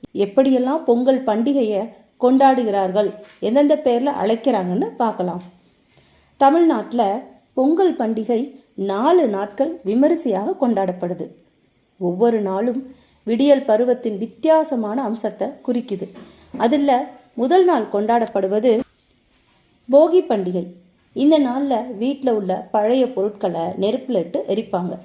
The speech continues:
இரண்டாம் நாள் கொண்டாடப்படுவது தான் பொங்கல். இந்த நாள்ல புத்தாடை அணிந்து, புதிய பானையில் அறுவடை செய்த பச்சரிசி, வெல்லம், நெய், பால் கொண்டு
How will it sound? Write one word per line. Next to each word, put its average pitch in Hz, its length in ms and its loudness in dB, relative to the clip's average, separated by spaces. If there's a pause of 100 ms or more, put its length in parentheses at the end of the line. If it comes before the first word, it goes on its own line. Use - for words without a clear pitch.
(420)
இரண்டாம் 349 500 2
நாள் 220 240 -4
கொண்டாடப்படுவது 202 680 -2
தான் 285 240 -4
பொங்கல். 185 360 -2 (540)
இந்த 277 300 0
நாள்ல 190 480 -4
புத்தாடை 240 560 0
அணிந்து, 180 520 -4
புதிய 269 320 0
பானையில் 202 400 -2
அறுவடை 220 300 0
செய்த 190 320 -4
பச்சரிசி, 190 640 -4
வெல்லம், 185 480 -2
நெய், 196 420 -4
பால் 202 320 -2
கொண்டு 208 540 -4